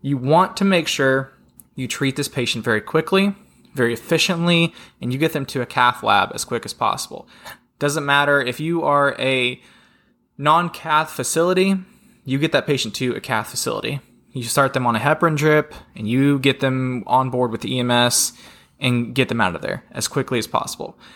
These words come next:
If you are on an ambulance and you have the option to go ten minutes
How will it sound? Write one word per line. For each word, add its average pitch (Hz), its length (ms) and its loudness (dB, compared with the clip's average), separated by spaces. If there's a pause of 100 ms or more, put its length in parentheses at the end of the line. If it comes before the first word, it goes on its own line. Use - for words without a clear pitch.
(280)
If 120 260 0
you 131 280 2
are 131 680 4 (140)
on 120 160 0
an 117 80 -6
ambulance 180 640 0 (360)
and 120 160 -6
you 131 120 -2
have 131 160 0
the 123 100 -2
option 131 380 2
to 127 60 -4
go 131 400 4 (320)
ten 147 220 -4
minutes 156 640 0